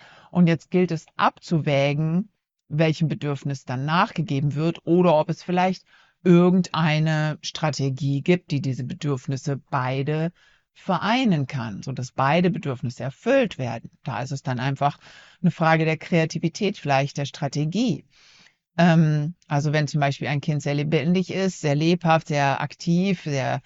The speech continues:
sehr physisch, ähm, sehr viel Körperkontakt aufnimmt und in der Schule deswegen aneckt,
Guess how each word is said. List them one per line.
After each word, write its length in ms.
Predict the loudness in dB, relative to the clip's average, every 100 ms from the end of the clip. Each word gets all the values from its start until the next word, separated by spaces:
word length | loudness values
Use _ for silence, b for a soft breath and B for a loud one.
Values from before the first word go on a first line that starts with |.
| B B
sehr 200 | -2 -2
physisch, 880 | -2 0 0 2 4 4 4 2 -2 -2
ähm, 680 | -2 -2 -4 -6 -8 -10
sehr 180 | -4 -2
viel 140 | -2 -2
Körperkontakt 800 | 2 2 2 0 0 -2 -4 0
aufnimmt 460 | 0 2 2 2
und 140 | 0 -4
in 80 | -2
der 120 | -4
Schule 280 | -2 -2 -2
deswegen 400 | -2 -8 -8 -4
aneckt, 680 | 0 0 0 -2 -2 -6